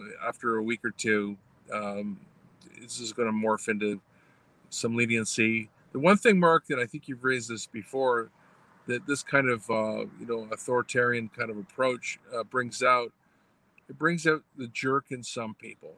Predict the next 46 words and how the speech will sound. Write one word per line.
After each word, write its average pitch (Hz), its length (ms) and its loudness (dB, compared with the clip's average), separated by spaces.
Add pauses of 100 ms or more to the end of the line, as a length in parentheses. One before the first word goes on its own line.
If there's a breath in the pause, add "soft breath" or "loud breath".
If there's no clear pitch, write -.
(140)
the 113 100 -8
people 127 340 -16
that 113 120 -12
love 117 640 -2 (100)
to 107 360 -6 (240)
dominate. 107 600 0 (500 soft breath)
And 113 180 0
that 120 140 4
could 135 160 0
be 139 200 0
somebody 120 360 -2
working 107 420 -4
in 104 140 -6
a, 101 240 -4
a 101 40 -8
fast 110 340 -2
food 117 180 -6
place. 113 260 -4
It 113 100 -12
could 110 120 -8
be 113 120 -4
a 107 40 -4
manager, 110 640 -2 (360 soft breath)
could 135 140 -2
be 127 100 4
a 113 40 2
person 120 420 2
in 110 140 0
line. 104 400 -4 (600 soft breath)
It 120 140 -12
could 131 200 0
be, 127 120 -2
you 123 200 -2
see 135 200 -2
it 127 80 2
all 120 80 2
the 113 100 -8
time, 117 300 0
that 101 100 -8
people 113 240 -12
want 113 240 -4
to 104 60 -8
shout 123 440 2
down 110 220 -2
other 107 180 -4
people. 110 400 -14